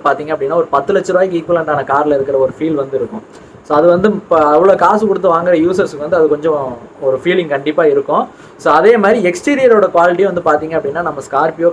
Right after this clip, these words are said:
கிராஷ் டெஸ்ட்ல புவரா ஃபே-, ஒரு ரிசல்ட் கொடுத்ததுனால overall இந்த வண்டி ரொம்ப சேஃப்னு சொல்ல முடியாது. அந்த சேஃப்டி ரேட்டிங்கும் வந்து பாத்தீங்கன்னா நல்லா எடுத்து சொல்ற மாதிரி இல்ல. So overall இது ஏழு பேர், ஆறு பேர் பயணம் பண்ணும்போது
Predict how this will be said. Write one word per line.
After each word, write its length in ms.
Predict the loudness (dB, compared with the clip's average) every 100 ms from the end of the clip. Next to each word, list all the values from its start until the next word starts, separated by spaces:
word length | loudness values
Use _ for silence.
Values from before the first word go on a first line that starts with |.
| 0
கிராஷ் 300 | -2 -2 -4
டெஸ்ட்ல 300 | -4 -4 -6
புவரா 260 | -2 0 0 -2
ஃபே-, 180 | -4 -6 -10 -16 -4
ஒரு 100 | -2 -2
ரிசல்ட் 300 | -2 -2 -2
கொடுத்ததுனால 640 | -6 -2 -2 -2 -4 -4 -4 -12 -20 -2 2
overall 320 | 4 4 2
இந்த 100 | 2 0
வண்டி 160 | 0 0
ரொம்ப 120 | 2 0 2
சேஃப்னு 420 | 2 2 -2 -4 0
சொல்ல 120 | -2 -2
முடியாது. 280 | -2 -2 -6
அந்த 100 | -14 0
சேஃப்டி 340 | 0 2 2 2
ரேட்டிங்கும் 340 | 0 -2 -4
வந்து 160 | -4 -2
பாத்தீங்கன்னா 380 | -2 -2 -10 -4 -2
நல்லா 140 | 0 0
எடுத்து 280 | 0 -4 -4
சொல்ற 180 | -2 -2 -4
மாதிரி 140 | -8 -8
இல்ல. 120 | -4 -4 -4 -12 -20 -12 0
So 40 | 4
overall 280 | 6 6 4
இது 80 | 4 4
ஏழு 140 | 2 4
பேர், 160 | 4 4
ஆறு 100 | 2 2
பேர் 160 | 0
பயணம் 260 | 0 -2 -4
பண்ணும்போது 400 | -4 0 0 0